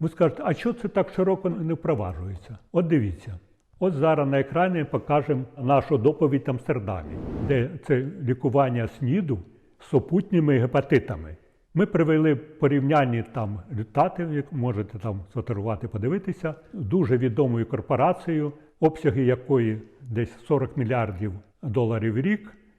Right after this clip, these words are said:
а на акціях вони заробляють сто шістдесят мільярдів. І розумієте, у них почали падати ціни на акції після цієї публікації, тому що порівняння даних саме з не-, з їх засобами були, які введені в стандарти.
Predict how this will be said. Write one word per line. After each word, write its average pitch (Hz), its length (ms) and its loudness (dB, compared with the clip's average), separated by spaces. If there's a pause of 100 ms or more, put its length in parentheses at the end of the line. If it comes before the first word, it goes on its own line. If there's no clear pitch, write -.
а 143 140 2
на 131 180 4
акціях 139 600 -2
вони 147 220 0
заробляють 147 720 0
сто 175 200 0
шістдесят 165 600 0
мільярдів. 98 520 -4 (380)
І 143 80 4
розумієте, 165 460 2
у 143 40 0
них 175 160 -4
почали 156 420 -2
падати 156 520 -2
ціни 151 360 -4
на 135 240 -2
акції 92 400 -12 (200)
після 139 260 0
цієї 147 220 4
публікації, 123 760 -4 (340)
тому 135 180 0
що 131 120 -4
порівняння 135 540 2
даних 180 260 -2 (140)
саме 147 220 2
з 110 80 -4
не-, 143 260 -4 (100)
з 107 120 -4
їх 135 100 -2
засобами 107 420 -4
були, 98 340 -8 (340)
які 123 220 -2
введені 120 420 0
в 110 40 -8
стандарти. 95 560 -10